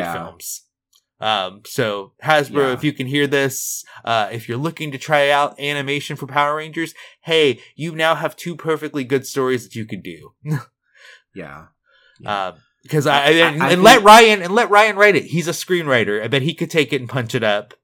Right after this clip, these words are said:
Speaker 2: <laughs>
Speaker 1: Oh yeah, for sure. Like, I, I think it's just, this is, like, the gift that keeps on giving. I
Speaker 2: Mm-hmm.
Speaker 1: mean,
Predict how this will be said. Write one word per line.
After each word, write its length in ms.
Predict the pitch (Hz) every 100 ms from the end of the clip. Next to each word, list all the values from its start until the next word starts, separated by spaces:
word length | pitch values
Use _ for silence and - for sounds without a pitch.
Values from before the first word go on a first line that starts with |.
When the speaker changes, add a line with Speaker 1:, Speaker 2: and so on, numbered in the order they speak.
| -
Speaker 2:
<laughs> 800 | 165 180 - _ _ _ _ -
Speaker 1:
Oh 140 | 156
yeah, 300 | 98 80 -
for 200 | - 107
sure. 380 | 98 - - - _ _ _ _
Like, 380 | 98 95 - - _ _ _ _ _ _ -
I, 180 | 120 -
I 120 | 123
think 180 | 151 147
it's 140 | -
just, 180 | 123 -
this 180 | 123 156
is, 120 | 139
like, 160 | 131
the 80 | 104
gift 260 | 87 98 -
that 120 | 82
keeps 220 | - 87
on 180 | 90 90
giving. 440 | 82 85 110 117
I 40 | 127
Speaker 2:
Mm-hmm. 100 | -
Speaker 1:
mean, 640 | 95 92 90 113 85